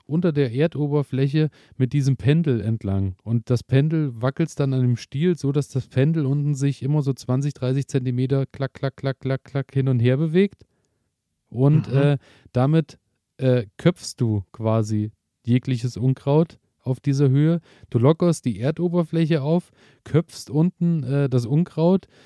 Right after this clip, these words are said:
Speaker 1: und das Unkraut bleibt dann einfach da liegen, wo es ist und, äh, verrottet dann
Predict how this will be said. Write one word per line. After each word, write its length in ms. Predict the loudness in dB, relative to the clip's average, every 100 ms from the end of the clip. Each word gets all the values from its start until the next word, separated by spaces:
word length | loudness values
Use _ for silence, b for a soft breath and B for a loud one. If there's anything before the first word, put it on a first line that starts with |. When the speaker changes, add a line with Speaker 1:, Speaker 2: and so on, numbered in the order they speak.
| b _
Speaker 1:
und 180 | 2
das 120 | 2 2
Unkraut 440 | 0 0 -2 0
bleibt 280 | -2 -2 -4
dann 100 | -4
einfach 320 | -4 -2 -2
da 180 | 0 0
liegen, 360 | 0 0 -2
wo 120 | 0 0
es 140 | 0
ist 300 | -4 -4 -4
und, 320 | -2 0 -2
äh, 180 | -2 -2
verrottet 540 | 0 0 0 -2 -4
dann 240 | -4 -6